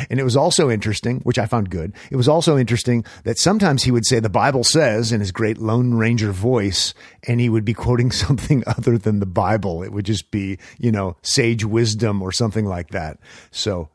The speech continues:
kind of strange. Hollywood sometimes gets it right, but oftentimes gets it wrong. Today we're going to do part two on the active obedience of Christ. The active obedience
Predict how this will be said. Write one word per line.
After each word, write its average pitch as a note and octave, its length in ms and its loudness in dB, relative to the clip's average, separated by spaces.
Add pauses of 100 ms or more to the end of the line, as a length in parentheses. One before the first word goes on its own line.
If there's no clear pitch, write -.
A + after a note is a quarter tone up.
kind A2+ 160 -2
of F#2 100 -6
strange. G#2 500 -4
Hollywood A2+ 540 0
sometimes A3 760 2
gets A#2+ 220 2
it C3 60 2
right, G#2 340 0 (400)
but A2+ 180 -2
oftentimes F#2 840 -4 (260)
gets F2 260 -6
it F2+ 160 -6 (420)
wrong. G2 540 -2 (120)
Today D3 160 4
we're D3 100 4
going C3 200 4
to B2 40 0
do B2+ 140 2
part - 340 0
two D3+ 640 2 (260)
on A#2+ 300 0
the B2 180 -2
active C3 400 0
obedience A2+ 480 0
of G#2+ 80 -4
Christ. - 640 -4 (160)
The G#2+ 260 -4
active D3+ 840 -2
obedience G#2+ 800 -2